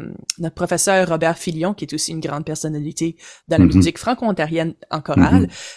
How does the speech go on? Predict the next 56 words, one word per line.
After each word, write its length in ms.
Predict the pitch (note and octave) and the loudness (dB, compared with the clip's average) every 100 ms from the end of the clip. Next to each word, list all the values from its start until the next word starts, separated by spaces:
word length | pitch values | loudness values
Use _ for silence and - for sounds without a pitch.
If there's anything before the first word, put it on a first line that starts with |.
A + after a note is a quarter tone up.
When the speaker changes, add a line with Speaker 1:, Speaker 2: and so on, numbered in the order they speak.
| - | 0
Speaker 1:
euh, 160 | F3 E3 | 4 4
Speaker 2:
Ah 40 | |
ouais. 140 | D#2+ D3+ - _ _ _ - | 4 0 -10 _ _ _ -2
Speaker 1:
a 100 | A3+ | 0
dit, « 180 | F#3+ G#3 | 4 2
OK, 120 | F3 | 4
moi, 180 | B3 A3 | 2 2
je 80 | - | 2
fais 80 | G3+ | 0
rentrer 340 | - E3 A3+ | 0 -2 -2
Stephen 320 | G#3 G#3+ F#3+ F#3 | -2 -2 -2 0
Hatfield 460 | E3+ - B3+ C#4+ | -2 2 2 2
parce 160 | F#3+ - | 0 -4
qu'il 140 | F3 | -4
vient, 140 | E3 G3 | -2 -2
il 80 | |
fait 100 | E3+ | -2
une 100 | F3+ | -2
tournée. 340 | F3 E3+ G#3 A#3+ - - | -2 -2 -2 -4 -8 -8
Il 100 | G3+ | 2
va 80 | G3+ | 4
venir 220 | G3 D4 D#4+ | 4 2 0
puis 100 | A3 | 2
il 60 | |
va 120 | G3+ | 4
juger 300 | G3+ G#3 G3+ | 4 2 0
toutes 160 | B3 B3+ | 0 2
vos 140 | G3+ | 2
pièces. 420 | G3+ E3 - - - - | 2 2 0 -2 -6 -2
Puis 120 | F3 | 0
on 100 | E3+ | 2
va 80 | F3+ | 2
en 120 | F#3+ | 2
apprendre, 400 | F#3+ G3+ A3+ F#3 | 0 0 -2 0
on 60 | D#3 | -2
va 60 | |
fa-, 160 | D#3 E3+ | -4 -6
en 120 | E3+ | -4
faire 160 | F#3 F3 | -4 -4
un 100 | D3+ | -4
atelier. » 460 | D3 D3 - - _ | -6 -10 -12 -20 _
Stephen 360 | - G3+ F#3 F3+ | -10 -6 -4 0
Hatfield 360 | E3+ - G3+ F3 | -2 2 0 2
dit, « 140 | E3+ | 0
OK, 160 | D#3+ A3+ - _ | 0 -2 -6 _
awesome, 380 | F3+ E3+ B3 C4 G3+ | 2 2 4 2 0
moi, 80 | F3+ | -2
je 120 | - | -6
prends 200 | - E3+ | -6 -6
celle-là. » 280 | - D#3 G#3 | -4 -6 -4
Il 80 | A#3 | -6
a 40 | |
pris 120 | - D#4+ | -4 -2
la 120 | F3+ | 0
mienne. 260 | D#3 D3 D#3+ - - - - - - | -2 -4 -8 -16 -20 -18 -20 -12 -2
Euh, 200 | E3+ E3 | 0 0